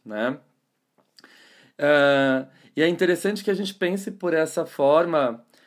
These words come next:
ao invés de categorizar, né? Isso é sintoma, isso é inibição, isso é angústia.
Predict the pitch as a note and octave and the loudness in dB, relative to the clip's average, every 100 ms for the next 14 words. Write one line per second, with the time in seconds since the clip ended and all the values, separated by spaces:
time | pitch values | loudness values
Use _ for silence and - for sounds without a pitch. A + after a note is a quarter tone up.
0 | _ _ _ - D#3+ E3 D#3+ D#3 D#3+ D3+ | _ _ _ -6 0 2 2 4 4 2
1 | E3 F3 E3+ F3 E3+ E3+ C#3+ C3+ B2+ A#2 | -2 -2 -2 -2 0 0 -2 0 0 -2
2 | G#2 A2 B2 A#2 B2 C3 - C3+ C3+ E3 | -6 -6 -6 -6 -8 -10 -8 -10 -2 0
3 | D#3+ C3+ A#2+ A#2+ B2+ B2 A#2+ - D#3 D#3 | 2 0 -6 -10 -12 -12 -12 -6 -2 -2
4 | C#3 C#3 C#3+ C3 G#2 G2 - G2 | -4 -6 -8 -8 -12 -14 -18 -18